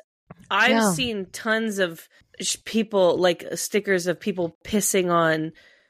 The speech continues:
Speaker 1: like, the, like, Al-Qaeda. It says, like, Al-Qaeda, or it says, like, Osama bin Laden, and he's pissing on it. Or
Speaker 2: Okay. Okay.
Speaker 1: like,
Speaker 2: Yeah, I get,
Speaker 1: are
Speaker 2: you
Speaker 1: they
Speaker 2: live in
Speaker 1: always
Speaker 2: different
Speaker 1: spec-
Speaker 2: parts of Colorado, and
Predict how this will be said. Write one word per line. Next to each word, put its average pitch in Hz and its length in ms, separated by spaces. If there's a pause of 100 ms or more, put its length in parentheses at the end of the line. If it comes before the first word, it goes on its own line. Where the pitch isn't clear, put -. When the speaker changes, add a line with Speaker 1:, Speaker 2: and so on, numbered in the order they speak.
(460)
Speaker 1:
like, 196 200 (1080)
the, 180 480
like, 180 240 (420)
Al-Qaeda. 180 680
It 185 120
says, 196 180
like, 185 160
Al-Qaeda, 165 640
or 190 140
it 196 80
says, - 180
like, 175 120
Osama 180 420
bin 160 160
Laden, 160 420 (500)
and 202 120
he's 185 160
pissing 180 380
on 156 120
it. - 240 (600)
Or 196 360
Speaker 2:
Okay. 170 280 (220)
Okay. 262 340 (560)
Speaker 1:
like, 254 220
Speaker 2:
Yeah, 269 120
I 269 140
get, - 240
Speaker 1:
are 269 60
Speaker 2:
you 370 60
Speaker 1:
they 311 120
Speaker 2:
live 466 80
in 269 60
Speaker 1:
always 285 280
Speaker 2:
different 302 200
Speaker 1:
spec- 247 60
Speaker 2:
parts 262 280
of 226 100
Colorado, 175 880 (380)
and 269 120